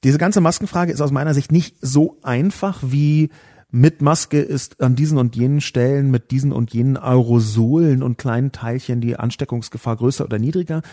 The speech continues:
sondern das ist immer auch eine Kommunikationsfrage, eine Wirkungsfrage. Ich glaube nicht, dass die Menschen in toto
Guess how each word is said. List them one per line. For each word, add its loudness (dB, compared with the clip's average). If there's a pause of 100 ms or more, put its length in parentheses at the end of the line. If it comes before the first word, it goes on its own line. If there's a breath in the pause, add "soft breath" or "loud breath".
(260 loud breath)
sondern 0 (320 soft breath)
das -4
ist -6
immer 2
auch -4
eine -8
Kommunikationsfrage, -6
eine -2
Wirkungsfrage. -8 (1900 soft breath)
Ich -2
glaube 4
nicht, 0 (180)
dass -4
die -2
Menschen 0 (1040 loud breath)
in 4
toto -4